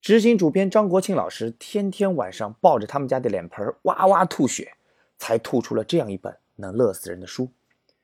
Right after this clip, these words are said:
哎，有同学不信，“老师，真的假的？真的那么好玩吗？”那我给大家举一个我班上孩子的例子。有一个孩子读《乐死人的文学史》，笑得从床上滚下来，屁股开花。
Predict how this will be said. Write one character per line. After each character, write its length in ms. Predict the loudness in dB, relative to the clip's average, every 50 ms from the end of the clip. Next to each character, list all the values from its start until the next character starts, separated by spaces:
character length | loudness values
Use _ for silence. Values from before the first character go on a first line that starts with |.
| _ _ _ _ _ _ _ _ _ _ _
哎， 260 | -4 -2 -2 -2 -6 _ _ _ _ _ _
有 120 | -6 -6
同 140 | -6 -6 -8
学 140 | -8 -8 -8
不 100 | -6 -10
信 220 | -10 -10 -12 -14 _ _ _ _ _ _ _ _ _ _ _
，“老 120 | -8 -8 -6
师， 340 | -6 -6 -8 -8 -8 -10 _ _ _ _ _ _
真 200 | -4 -2 -2 0
的 100 | 0 -2
假 220 | -2 -4 -10 -10 -16
的？ 80 | -20 -20 _ _ _ _ _ _ _ _
真 160 | 0 2 2
的 80 | 4 2
那 60 | 2
么 80 | 2
好 160 | 4 6 8 10
玩 180 | 10 10 8
吗？” 200 | 6 2 0 -2 _ _ _ _ _ _ _ _ _ _ _ _ _ _ _
那 100 | -6 -6
我 60 | -6
给 100 | -6 -8
大 100 | -8 -6
家 80 | -8 -8
举 200 | -8 -10 -14 -14
一 120 | -12 -10
个 260 | -6 -4 -4 -4 -6 _ _
我 120 | -8 -8 -2
班 200 | 0 0 0 0
上 100 | -4 -8
孩 160 | -8 -8 -6
子 80 | -2 -2
的 80 | -2
例 220 | 0 0 -2 -4 -6
子。 180 | -10 -20 _ _ _ _ _ _ _ _ _ _ _ _ _ _ _ _ _ _ _ _
有 160 | _ 4 6 6
一 60 | 6
个 80 | 4
孩 260 | 2 2 2 2 2 4
子 300 | 4 4 2 2 0 -6 _ _ _ _ _
读 140 | 0 4 6
《乐 160 | 6 6 6
死 160 | 6 2 0
人 80 | 2 2
的 80 | 2
文 100 | 2 2
学 160 | 0 0 -2
史》， 240 | -2 -4 -8 -12 -16 _ _ _ _ _ _ _ _
笑 340 | _ -12 4 8 10 10 10
得 80 | 8 6
从 200 | 0 -4 -6 -4
床 200 | 0 0 0 2
上 160 | 2 0 0
滚 280 | 0 -6 -8 -8 -4
下 180 | 0 0 0 0
来， 160 | 0 -6 -18 _ _ _ _ _ _ _ _
屁 260 | -12 -4 0 0 2
股 100 | 2 0
开 220 | -4 0 0 0
花。 340 | 2 2 0 0 0 -4 _